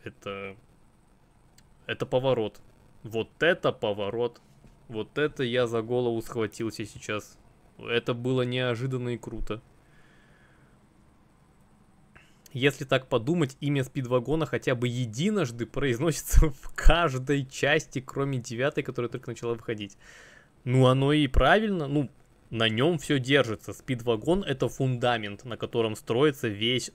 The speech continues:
Джоджо. Понимаешь? Без него невозможно вообще даже продолжать. Его, конечно, может не быть в сюжете, потому что все-таки он обычный человек, он не является бессмертным.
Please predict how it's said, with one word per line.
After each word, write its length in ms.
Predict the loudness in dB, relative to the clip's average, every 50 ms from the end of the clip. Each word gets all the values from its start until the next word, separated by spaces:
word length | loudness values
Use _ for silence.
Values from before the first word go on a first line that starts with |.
| -12 -10
Джоджо. 520 | -6 -4 -2 -2 -2 -2 -6 -12 -20 -20 -20 _ _ -20 -20 _ -20
Понимаешь? 580 | -18 -16 -12 -8 -4 -4 -4 -4 -6 -10 -16 -20 _ _ -18
Без 380 | -16 -14 -8 -6 -4 -4 -2 -2
него 440 | -2 -2 0 2 2 2 2 2
невозможно 800 | 0 -2 -2 -2 0 -2 -2 0 0 0 0 0 -2 -2 -6 -6
вообще 280 | -6 -6 -6 -6 -8 -6
даже 240 | -4 -4 -4 -4 -6
продолжать. 600 | -6 -6 -4 -2 0 0 2 2 2 0 0 -4 -12 -20 -20 -20 -20 -12 -6
Его, 200 | -2 0 0 0
конечно, 400 | 0 -2 -2 -2 -2 -2 -2 -2
может 340 | 0 0 0 2 0 0 2
не 160 | 0 0 2
быть 240 | 2 2 0 0 0
в 60 | -4
сюжете, 420 | -4 -2 2 4 4 4 4 2
потому 260 | -2 -4 -4 -4 -4 -6
что 120 | -8 -8
все-таки 320 | -6 -6 -6 -6 -4 -4
он 120 | -2 -2 -2
обычный 340 | -4 -4 -6 -6 -6 -8 -8
человек, 420 | -6 -4 -2 0 0 0 0 -2
он 140 | -4 -4 -4
не 100 | -4 -4
является 400 | -2 0 2 2 2 0 -2 -8
бессмертным. 720 | -8 -10 -10 -6 -2 0 0 0 0 -2 -4 -6 -6